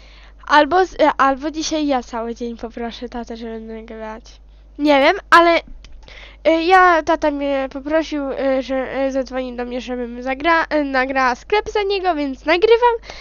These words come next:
a później tata nagra, e, dla was jakiś filmik ze mną, czy tam sam.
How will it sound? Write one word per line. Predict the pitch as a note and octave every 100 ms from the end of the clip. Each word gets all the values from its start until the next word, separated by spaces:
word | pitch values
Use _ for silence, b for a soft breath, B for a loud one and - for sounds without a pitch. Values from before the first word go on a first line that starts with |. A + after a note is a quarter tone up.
| B B
a | -
później | G#4+ G4+ F#4+ E4+
tata | E4 D#4+ D#4 D4 C#4
nagra, | C#4+ C#4 C4+ B3+
e, | B3+ A#3+ - B3 A#3+ A#3+ -
dla | B3 D4
was | B3 A#3
jakiś | A#3+ B3 -
filmik | F#4 F4+ D#4 C4
ze | B3 C4+
mną, | C4+ B3 A#3+
czy | A#3 -
tam | A#3 A3
sam. | - - A3+